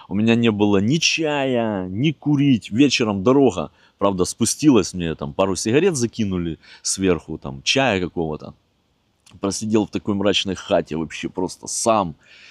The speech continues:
Ну, очень было неприятно. И подняли меня, потом на тройники закинули уже на взросляк.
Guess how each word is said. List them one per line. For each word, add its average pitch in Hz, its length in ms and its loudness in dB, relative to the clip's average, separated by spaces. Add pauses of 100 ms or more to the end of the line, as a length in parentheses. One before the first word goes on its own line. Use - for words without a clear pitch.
(540)
Ну, 107 280 2
очень 110 280 4
было 92 200 4
неприятно. 87 640 2
И 120 500 4
подняли 104 460 0
меня, 85 240 -4
потом 87 260 -6
на 87 100 -2
тройники 90 460 -2
закинули 69 1120 -10
уже 76 180 -10
на 78 100 -4
взросляк. 80 520 -4